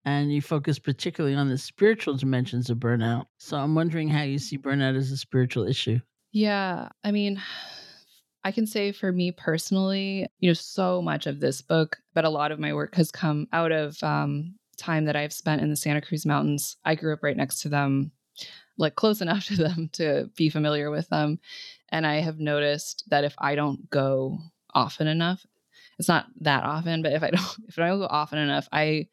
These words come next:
Speaker 2: start to experience something that I suspect is spiritual
Speaker 1: Mm-hmm.
Speaker 2: burnout. And it's become very clear to me that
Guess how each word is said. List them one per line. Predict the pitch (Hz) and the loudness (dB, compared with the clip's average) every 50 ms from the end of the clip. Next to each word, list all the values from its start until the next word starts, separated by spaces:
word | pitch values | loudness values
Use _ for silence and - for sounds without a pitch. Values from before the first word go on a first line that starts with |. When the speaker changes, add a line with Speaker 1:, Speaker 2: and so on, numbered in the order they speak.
| _ - - - - - | _ -20 -20 -20 -20 -20
Speaker 2:
start | - - - 180 180 170 - - | -10 -2 0 2 2 2 0 -2
to | - 160 147 | -2 -2 -2
experience | 147 - - - 160 147 143 139 139 135 131 131 - | -4 -6 -6 -2 0 2 2 2 2 0 0 -2 0
something | - 147 139 135 143 139 | 0 0 0 2 0 -2
that | 139 135 | 0 0
I | 131 131 135 | 0 0 0
suspect | 135 - - 127 131 - - 135 - - - | -2 -4 -4 -6 -4 -2 -2 -2 -2 0 0
is | 147 - | -2 -2
spiritual | - - 147 135 - 185 160 160 147 | -2 -2 0 0 0 0 0 -2 0
Speaker 1:
Mm-hmm. | 165 - 175 180 - | 0 0 0 0 -2
Speaker 2:
burnout. | - - - - _ _ - - - - - - - _ _ - | -2 -4 -4 -6 _ _ -20 -18 -18 -16 -18 -18 -20 _ _ -4
And | 156 156 151 143 143 139 139 139 139 139 - - _ - | -2 0 0 0 0 -2 -2 -2 -4 -4 -6 -10 _ 2
it's | - 151 - - | 2 2 2 2
become | - 156 - 165 156 | -2 -2 0 -2 -2
very | 147 139 139 135 131 | 0 0 0 -2 -2
clear | - - 139 131 135 | -4 -2 -2 0 0
to | 135 | 0
me | 135 131 - - - | 0 0 -2 -2 0
that | 147 127 113 123 - - | 2 2 2 2 0 -4